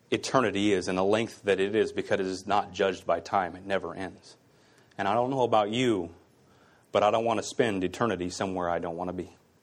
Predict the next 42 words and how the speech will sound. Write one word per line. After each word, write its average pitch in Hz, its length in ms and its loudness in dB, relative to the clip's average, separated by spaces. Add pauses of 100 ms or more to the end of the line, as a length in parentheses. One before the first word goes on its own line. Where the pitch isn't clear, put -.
(2500)
And 123 180 4
since 226 200 4
the 175 80 6
Bible 165 440 6
vo-, 156 340 4
devotes 135 520 4
a 135 140 2
great 151 360 4
deal 147 220 4
of 113 80 4
attention 127 460 0
to 110 100 -6
the 107 60 6
subject 117 480 4
of 101 100 -6
time, 135 340 4
I'm 139 220 6
going 165 240 4
to 131 80 2
take 139 400 2 (540)
two 202 460 4
separate, 165 600 4 (760)
um, 101 320 4 (260)
verses. 131 460 4
There 113 160 6
are 113 80 2
many 127 240 2
more 131 260 4
that 123 140 0
you 120 100 -2
could 117 220 0
go 113 160 6
into, 113 340 2
and 107 80 4
I, 101 220 0
I 107 100 6
would 101 140 2
encourage 107 480 0
you 104 80 0
to - 120 -10
do 107 200 0
so. 101 320 -4